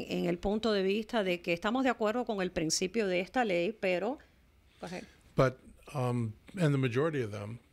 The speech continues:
Speaker 2: overwhelmingly, basically said there are, we have problems with the process we had laid out. Originally, we
Speaker 1: Exacto.
Speaker 2: weren't gonna require, it, we, you had to extend an offer,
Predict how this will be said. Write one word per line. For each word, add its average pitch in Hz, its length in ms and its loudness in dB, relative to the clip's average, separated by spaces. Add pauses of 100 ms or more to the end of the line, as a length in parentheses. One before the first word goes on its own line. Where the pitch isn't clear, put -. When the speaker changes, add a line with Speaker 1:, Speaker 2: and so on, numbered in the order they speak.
(380)
Speaker 2:
overwhelmingly, 113 880 2 (680)
basically 120 500 0
said 104 300 0
there 110 140 0
are, 110 80 -2 (120)
we 117 140 2
have 104 160 -2
problems 113 500 -2
with 113 280 0 (400)
the 117 60 -2
process 135 580 2
we 117 100 -6
had 110 260 -6
laid 117 200 -2
out. 113 180 -2
Originally, 127 460 2
we 110 180 0
Speaker 1:
Exacto. 110 60 0
Speaker 2:
weren't 113 220 -2
gonna 117 160 -6
require, 110 560 0 (560)
it, 135 160 -4
we, 147 200 -2
you 131 180 4
had 117 160 0
to 117 80 -6
extend 110 540 -4
an 107 100 0
offer, 127 600 -2